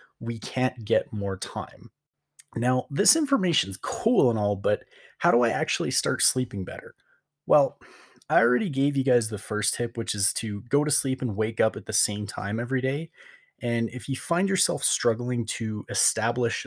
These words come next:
that cycle, then try setting a wake-up time that's a little bit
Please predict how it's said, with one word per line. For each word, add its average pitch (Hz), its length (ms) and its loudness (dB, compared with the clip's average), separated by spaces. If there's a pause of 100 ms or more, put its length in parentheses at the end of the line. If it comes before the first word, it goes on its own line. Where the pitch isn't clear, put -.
that 107 220 -2
cycle, 101 640 -2
then 95 320 -4 (380)
try 214 240 4
setting 180 420 4
a 127 40 0
wake-up 123 420 2
time 151 420 0
that's 117 180 0
a 120 60 -2
little 135 380 2
bit 170 200 -2